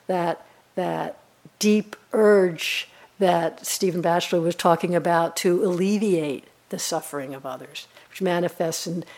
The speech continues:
that, that deep intention of bodhicitta that we talked about the other day, that, that is a very strong motivation in some traditions to, you know, go through the whole path of awakening in order to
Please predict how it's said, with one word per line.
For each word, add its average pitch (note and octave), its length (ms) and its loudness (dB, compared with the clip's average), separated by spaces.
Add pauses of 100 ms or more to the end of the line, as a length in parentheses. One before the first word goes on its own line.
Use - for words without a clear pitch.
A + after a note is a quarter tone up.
(120)
that, F3 380 -4 (240)
that D#3+ 160 -8 (140)
deep G3 220 -4
intention F3 540 2
of D#3+ 100 -2
bodhicitta E3+ 640 0
that F3 200 -6
we F3 80 -10
talked - 320 -8
about D3+ 300 -6
the D#3+ 140 -6
other E3 180 -12
day, D#3+ 260 -12
that, E3+ 180 -12 (520)
that E3 240 -6 (100)
is E3 220 -6
a F3 80 -8
very E3 320 -2
strong E3 760 2 (320)
motivation G3+ 720 6
in F#3 100 2
some F3 260 0
traditions E3+ 640 -4
to, F3+ 340 -2 (460)
you G3 160 4
know, F3 80 4
go F#3 160 8
through F#3+ 160 2
the F3+ 120 4
whole F3+ 180 4
path F#3+ 420 2
of F3+ 140 2
awakening F#3+ 680 4
in G3 160 -2 (100)
order A3+ 360 8
to F#3+ 480 2